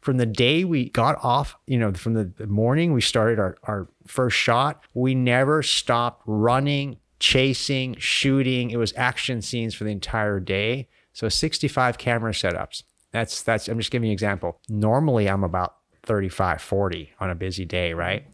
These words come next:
So I show up down here in Florida, and, um, there's a company that has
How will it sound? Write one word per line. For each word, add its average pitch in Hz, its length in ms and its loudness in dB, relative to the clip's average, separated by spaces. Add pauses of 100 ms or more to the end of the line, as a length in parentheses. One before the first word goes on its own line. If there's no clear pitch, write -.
So - 180 -2
I 147 80 2
show 196 260 -2
up 190 180 -4
down 135 260 2
here 104 340 0
in 101 80 -4
Florida, 95 560 0 (520)
and, 107 460 0
um, 101 400 2 (300)
there's 120 160 -2
a 123 60 -2
company 123 640 -2 (380)
that 113 280 -2
has 107 640 0